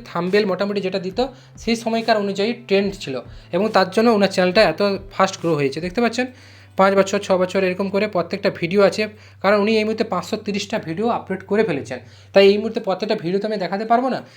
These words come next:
তাই আমি আপনাদেরকে বলছি বর্তমানে যদি পপুলার ভিডিও সেগুলোতে যদি যান, পাঁচ বছর আগে পঞ্চান্ন লাখ ভিউজ এসছে, ফোন দিয়ে ওয়াইফাই পাসওয়ার্ড কীভাবে দেখবেন, ঠিক আছে? আবার আছে ছ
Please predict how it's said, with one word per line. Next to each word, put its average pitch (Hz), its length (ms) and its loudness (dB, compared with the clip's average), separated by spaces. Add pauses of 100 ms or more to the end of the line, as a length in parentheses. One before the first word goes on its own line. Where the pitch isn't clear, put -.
(140)
তাই 202 180 4
আমি 220 160 4
আপনাদেরকে 208 380 0
বলছি 160 180 -2 (160)
বর্তমানে 233 400 2
যদি 233 120 2 (100)
পপুলার 214 340 2
ভিডিও 185 180 0 (140)
সেগুলোতে 202 380 -2
যদি 180 160 -8
যান, 180 120 2 (400)
পাঁচ 190 200 4
বছর 208 220 0
আগে 214 180 0
পঞ্চান্ন 202 380 2 (140)
লাখ 185 100 4 (100)
ভিউজ 175 260 0
এসছে, 165 200 -6 (180)
ফোন 185 140 -2 (100)
দিয়ে 208 160 2
ওয়াইফাই 185 320 0
পাসওয়ার্ড 175 300 -4
কীভাবে 170 280 -2
দেখবেন, 147 280 -4 (400)
ঠিক 226 180 4
আছে? 143 160 -4 (500)
আবার 202 220 6
আছে 214 120 -6 (100)
ছ - 20 -10